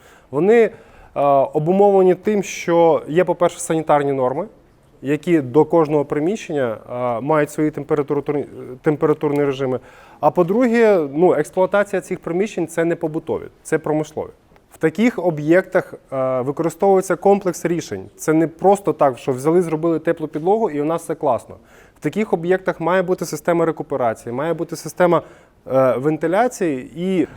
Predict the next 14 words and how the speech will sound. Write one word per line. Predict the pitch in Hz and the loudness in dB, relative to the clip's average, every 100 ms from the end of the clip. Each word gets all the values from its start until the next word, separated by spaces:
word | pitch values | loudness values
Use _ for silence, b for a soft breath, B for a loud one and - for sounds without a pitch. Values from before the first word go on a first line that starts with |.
| - | 0
ну, | 190 156 | 4 6
архі-, | 127 165 170 196 190 165 - | 4 2 4 4 4 2 0
архітектура | 175 175 170 175 240 247 233 156 - - | 2 2 -2 -2 0 2 2 0 -6 -12
і | 165 175 185 185 | -6 -2 0 2
аудит. | 170 175 170 127 - - _ - | 4 4 2 -2 -6 -18 _ -4
Тому | 143 185 | 0 0
що | - | 0
якщо | 180 - 190 | 0 0 2
ми | 185 180 B B - | 2 0 B B -8
в, | 131 170 175 170 175 | 2 6 6 4 4
по | 185 185 | 4 4
тепловитратах | 185 - 180 180 185 180 165 | 2 2 0 2 2 2 -2
не | 156 170 | 0 2
влазимо | 165 180 147 127 110 | 4 4 4 0 -4